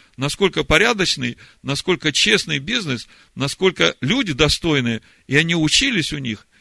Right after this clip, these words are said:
и они видели, что Бог благословляет такой бизнес, они хотели быть причастными к этому, и учились у Завулона. А Завулон учился у Исахара. А как же Исахар жил? Завулон, понятно, у него там деньги крутятся.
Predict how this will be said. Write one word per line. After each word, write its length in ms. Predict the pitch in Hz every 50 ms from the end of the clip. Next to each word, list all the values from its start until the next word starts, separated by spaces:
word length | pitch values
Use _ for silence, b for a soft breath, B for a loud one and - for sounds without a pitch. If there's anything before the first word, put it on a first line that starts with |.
| b b b b b b
и 80 | - 156
они 160 | 190 208 214
видели, 320 | 208 247 247 196 175 160
что 200 | 143 - - 165
Бог 380 | 147 139 180 226 233 196 - - -
благословляет 720 | 107 135 160 147 170 156 - 175 180 202 226 226 202 -
такой 260 | - 180 - - 165
бизнес, 460 | 151 151 214 240 196 170 156 - - -
они 240 | - 135 151 175 185
хотели 680 | - - - 135 131 - - 247 262 247 214 170 151
быть 260 | - - 127 - - -
причастными 500 | 165 151 - - 202 175 - - 185 180
к 80 | -
этому, 360 | 233 226 - 165 139 127 120 b b b b b b b b b b b -
и 80 | 175 202
учились 500 | 208 196 196 - 240 240 240 226 - 233
у 60 | 226
Завулона. 600 | 226 247 247 254 254 254 254 240 226 220 202 208 _ _ _ _ _ _ _ _ _ _ _ _ _ _ _ _ _ _ _ _ _ _ -
А 100 | 185 185
Завулон 420 | - 247 247 269 277 294 302 294
учился 400 | 277 - - 277 269 247 - 262
у 80 | 254 254
Исахара. 640 | 240 - 240 214 - - 190 180 170 170 160 180 - _ _ _ _ _ _ _ _ _ _ _ _ _ _ _ _ _ _ _ _ _ _ _ _ _ _ _ _
А 140 | - 139 165
как 180 | - 240 240 208
же 140 | - 220
Исахар 400 | 208 - - 208 196 - 208 202
жил? 340 | 190 170 175 180 147 123 - -
Завулон, 520 | - 123 131 120 165 175 175 196 220 226 202
понятно, 540 | 202 220 226 247 240 180 - - 139 139 139
у 100 | 147 156
него 180 | 175 175 160
там 180 | - 170 160 156
деньги 300 | 160 220 220 180 143 143
крутятся. 580 | - 165 156 143 117 120 107 - - 104 101